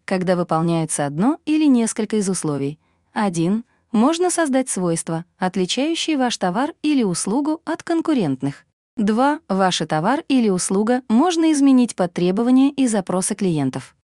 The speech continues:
Три. Покупатели плохо представляют себе, каким образом ваше предложение помогает решать стоящие перед ними задачи или как оно может повлиять на бизнес-показатели их компании.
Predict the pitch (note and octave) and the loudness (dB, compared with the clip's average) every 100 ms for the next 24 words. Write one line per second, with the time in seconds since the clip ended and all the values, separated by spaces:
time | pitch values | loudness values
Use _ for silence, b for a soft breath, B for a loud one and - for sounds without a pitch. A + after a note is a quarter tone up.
0 | _ - D#4 C4 - _ A3 B3 C4+ G4 | _ 0 2 2 -2 _ -4 -2 0 -2
1 | F#4 B3+ A3 F3+ F3 G3+ G#3 - G3 F3 | 2 0 2 -2 -2 -2 -2 -2 -2 0
2 | D#3 D3+ - D#3+ D#3 - _ - A3 C4 | -2 -2 -4 -4 -4 -8 _ -6 0 2
3 | A#3 G3+ F3+ E3+ E3 D#3 E3 D#3 D3 C#3+ | 2 0 0 0 0 -2 -4 -4 -2 -2
4 | F3+ C4+ C#4+ C#4 b - C4 D4 F4+ F4+ | 0 2 2 -2 b -2 2 2 0 0
5 | D4+ C4+ B3 A#3 - G3+ F3+ E3+ E3+ D#3 | 0 0 -2 -4 -4 -2 0 -2 -4 -2
6 | D#3+ D#3 D#3 C#3+ C#3 C#3 B3+ - C4+ b | -4 -2 -2 0 -2 -2 -4 -4 -6 b
7 | b C4+ C#4 C#4+ E4+ E4 D4 C4+ C4 A#3+ | b 0 0 0 -2 2 4 4 4 0
8 | - G#3 G#3 G#3 C#4+ - A#3 G#3+ A3 F#3+ | -2 -2 0 0 -2 -2 -2 2 0 0
9 | F3+ E3 D3+ D#3 C4 D4 D4 - C4+ - | -2 -2 -2 -2 -2 -2 -2 0 -4 0
10 | C#4 C4+ E3+ C#3 C3+ | 0 2 0 0 -2